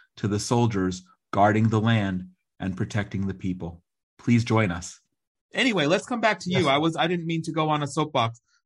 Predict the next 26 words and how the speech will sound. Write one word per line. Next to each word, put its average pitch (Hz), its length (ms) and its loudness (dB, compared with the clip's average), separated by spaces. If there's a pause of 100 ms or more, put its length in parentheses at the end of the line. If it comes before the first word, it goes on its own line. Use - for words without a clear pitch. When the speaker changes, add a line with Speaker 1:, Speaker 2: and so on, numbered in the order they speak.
(100)
Speaker 1:
but 131 120 2
it 127 80 0
was 131 160 -4
real 151 180 0
interesting. 143 420 -4
Speaker 2:
Great 147 200 2
story. 147 380 0 (480)
Speaker 1:
Um, 135 420 4
thank 165 320 0
you. 98 180 -4 (1160)
So 190 160 2
we 180 120 2
spoke, 196 280 0
we 202 80 4
were 190 40 8
speaking 208 340 -2
before 190 340 2
about, 170 320 0 (120)
uh, 160 380 0 (540)
b-, 123 60 -14 (520)
biblical 160 420 0
verses, 143 460 0
scripture, 143 580 0 (400)
what 143 200 0
scripture 147 400 -2
means. 123 400 -2